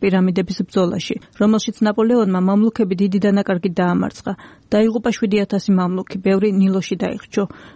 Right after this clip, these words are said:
მურად ბეი ზემო ეგვიპტეში გადავიდა, იბრაჰიმ ბეი კი სირიაში, თუმცა წინააღმდეგობას ორივე აგზელებდა. გოჩა ჯაფარიძე ამბობს, რომ ნაპოლეონის სამხედრო ექსპედიციის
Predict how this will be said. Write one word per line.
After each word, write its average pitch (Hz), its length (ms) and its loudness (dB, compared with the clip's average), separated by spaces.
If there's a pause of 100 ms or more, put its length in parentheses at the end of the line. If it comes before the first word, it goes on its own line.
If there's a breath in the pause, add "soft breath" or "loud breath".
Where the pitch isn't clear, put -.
მურად 214 320 2
ბეი 233 240 2
ზემო 208 200 2 (120)
ეგვიპტეში 196 400 -4
გადავიდა, 180 460 -2 (100)
იბრაჰიმ 196 400 2
ბეი 196 160 2
კი 208 160 -4
სირიაში, 185 540 -2 (260 loud breath)
თუმცა 214 320 2
წინააღმდეგობას 190 800 0
ორივე 175 320 2
აგზელებდა. - 480 -6 (260 loud breath)
გოჩა 220 260 0
ჯაფარიძე 233 500 0
ამბობს, 214 260 0
რომ 190 180 2
ნაპოლეონის 220 560 2
სამხედრო 214 380 0
ექსპედიციის 214 580 -2